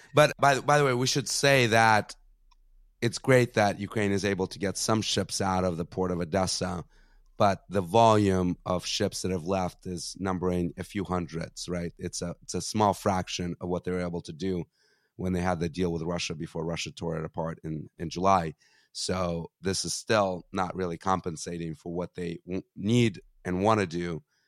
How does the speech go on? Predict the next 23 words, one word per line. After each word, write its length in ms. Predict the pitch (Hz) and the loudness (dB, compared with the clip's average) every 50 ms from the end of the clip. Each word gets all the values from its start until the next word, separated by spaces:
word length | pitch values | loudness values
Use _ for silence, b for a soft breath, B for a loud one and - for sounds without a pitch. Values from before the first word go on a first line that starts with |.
| _ _ _ _ | _ _ _ _
in 100 | - 92 | -10 -6
terms 280 | - - 95 92 87 85 | -2 0 0 0 0 0
of 80 | 87 87 | 0 0
all 160 | 87 85 82 | 0 0 0
their 180 | 80 82 80 | -2 -4 -6
exports. 520 | 85 87 - - - - 82 82 - - - | -8 -10 -10 -12 -12 -12 -12 -12 -12 -14 -16
It's 100 | - - | -14 -14
still 420 | - - 95 87 87 85 78 - _ _ _ _ _ _ - | -12 -8 -8 -6 -6 -6 -8 -12 _ _ _ _ _ _ -6
very 160 | 95 92 90 | -4 -4 -4
much 220 | 87 87 85 - | -4 -6 -6 -8
under 220 | 87 85 80 - 90 | -8 -8 -8 -10 -12
threat. 300 | - 87 87 80 - - _ _ _ _ _ _ | -12 -12 -12 -12 -14 -16 _ _ _ _ _ _
But 200 | 123 123 117 - | 4 6 6 6
Rob, 320 | 120 131 131 127 117 95 104 | 6 6 8 8 6 6 2
uh, 140 | - - - - | -2 -4 -2 -2
let's 180 | 113 113 101 | -2 -2 -2
bring 180 | - - 113 107 | -2 -2 -2 0
you 140 | 104 104 104 | 0 0 0
in 80 | 101 | 0
on 140 | 98 95 92 | -2 -2 -2
the 80 | 90 90 | -2 -2
naval 260 | 90 98 92 87 85 | -2 -2 -2 -4 -6
piece. 360 | - - - - - - - | -8 -10 -12 -12 -14 -14 -16